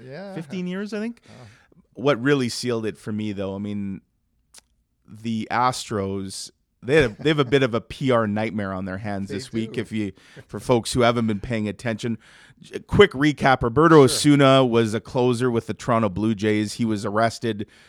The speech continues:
Speaker 2: charged with a horrific domestic assault incident. Ended up getting suspended, I think, seventy-five games
Speaker 1: Yeah,
Speaker 2: by
Speaker 1: eighty,
Speaker 2: M L B.
Speaker 1: something like that. Yeah, yeah, yeah.
Speaker 2: The
Speaker 1: Half
Speaker 2: Blue,
Speaker 1: the season, pretty
Speaker 2: Blue
Speaker 1: much,
Speaker 2: Jays
Speaker 1: yeah.
Speaker 2: ended up trading him. They, once that happened,
Speaker 1: Well,
Speaker 2: like,
Speaker 1: they figured he'd never be good in Toronto
Speaker 2: Right.
Speaker 1: again,
Speaker 2: And,
Speaker 1: yeah.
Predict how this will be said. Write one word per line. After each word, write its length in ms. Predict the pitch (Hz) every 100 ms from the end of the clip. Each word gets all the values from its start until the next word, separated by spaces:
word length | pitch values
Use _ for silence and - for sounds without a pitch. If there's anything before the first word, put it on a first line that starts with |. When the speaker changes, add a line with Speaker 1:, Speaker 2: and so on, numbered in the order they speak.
| _
Speaker 2:
charged 380 | - - 127 113
with 120 | 107
a 60 | 101
horrific 560 | - 143 170 131 104
domestic 600 | 117 107 110 - 107 - -
assault 500 | 101 - 127 120 -
incident. 540 | 101 95 104 98 98 - - - -
Ended 180 | 151 156
up 120 | 104
getting 300 | 131 131 123
suspended, 600 | - 104 - 117 123 117
I 60 | 107
think, 160 | 104
seventy-five 920 | - - 123 120 123 117 123 117 113
games 380 | 107 107 123 156
Speaker 1:
Yeah, 80 | 190
Speaker 2:
by 100 | 127
Speaker 1:
eighty, 80 | 123
Speaker 2:
M 100 | 135
L 120 | 131
B. 160 | 143 214
Speaker 1:
something 160 | 156
like 180 | 127 104
that. 220 | 107 113
Yeah, 140 | 120 113
yeah, 180 | 104
yeah. 100 | 110
Speaker 2:
The 80 | 120
Speaker 1:
Half 140 | 117 180
Speaker 2:
Blue, 120 | 190
Speaker 1:
the 80 | 139
season, 380 | - 104 107 110
pretty 80 | 147
Speaker 2:
Blue 80 |
Speaker 1:
much, 80 | 185
Speaker 2:
Jays 200 | 180 156
Speaker 1:
yeah. 40 | 151
Speaker 2:
ended 160 | 156
up 120 | 135 -
trading 440 | - 135 123 110
him. 280 | 101 110 123 -
They, 180 | 113 - -
once 400 | 104 113 151 -
that 200 | 127 110
happened, 440 | 113 110 120 110
Speaker 1:
Well, 80 | 104
Speaker 2:
like, 60 | 135
Speaker 1:
they 60 | 131
figured 220 | 151 127
he'd 180 | 113 101
never 480 | 104 101 101 98 87 _ 104 _
be 200 | 107 101
good 300 | 95 107 101
in 100 | 95
Toronto 240 | 92 180 240
Speaker 2:
Right. 200 | 170 92
Speaker 1:
again, 220 | 92 90
Speaker 2:
And, 140 | 120
Speaker 1:
yeah. 60 | 131